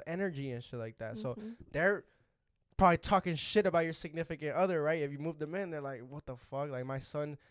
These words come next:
Speaker 1: my son's getting fat. My son's getting more
Speaker 2: <laughs> Yeah.
Speaker 1: angry." You know what I'm saying? Like,
Speaker 2: Yeah.
Speaker 1: shit like
Speaker 2: They
Speaker 1: that.
Speaker 2: hear everything, bro. If you guys are arguing, like, they, they next
Speaker 1: And it
Speaker 2: door, bro, <laughs> they hear that shit.
Speaker 1: And it sticks in their mind. They don't ever fucking, like,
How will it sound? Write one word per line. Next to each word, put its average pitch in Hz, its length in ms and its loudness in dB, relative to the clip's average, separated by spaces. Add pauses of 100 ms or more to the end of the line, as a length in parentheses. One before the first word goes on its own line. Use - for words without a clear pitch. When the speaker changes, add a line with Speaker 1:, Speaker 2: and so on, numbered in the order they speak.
(120)
Speaker 1:
my 131 80 -10
son's 151 160 -2
getting 170 200 -2
fat. 175 560 4 (320)
My - 80 0
son's 160 180 2
getting 175 240 2
more 180 180 6
Speaker 2:
<laughs> - 60 -2
Yeah. - 0 -
Speaker 1:
angry." 180 720 2 (260)
You 156 60 -2
know - 20 2
what 160 60 2
I'm 170 60 0
saying? 175 340 0
Like, 143 280 0 (200)
Speaker 2:
Yeah. 226 400 -2 (160)
Speaker 1:
shit 185 260 -2
like 170 160 0
Speaker 2:
They 233 80 6
Speaker 1:
that. 285 220 8
Speaker 2:
hear 294 180 0
everything, 233 560 0
bro. 190 200 0
If 208 120 -4
you 214 80 -2
guys 240 160 2
are 233 120 2
arguing, 294 640 -6
like, 196 220 -6 (420)
they, 226 280 -4 (240)
they 226 240 -4
next 247 220 -4
Speaker 1:
And 208 40 0
it - 40 6
Speaker 2:
door, 294 260 10
bro, 269 180 6
<laughs> - 0 -
they 330 80 2
hear 330 280 0
that 294 260 2
shit. 269 420 -4
Speaker 1:
And 170 160 2
it 175 100 4
sticks - 360 -2
in 175 180 -2
their 151 160 0
mind. 139 380 -2
They 131 60 -2
don't 135 180 -2
ever 139 180 -4
fucking, 139 420 -6
like, 113 220 -8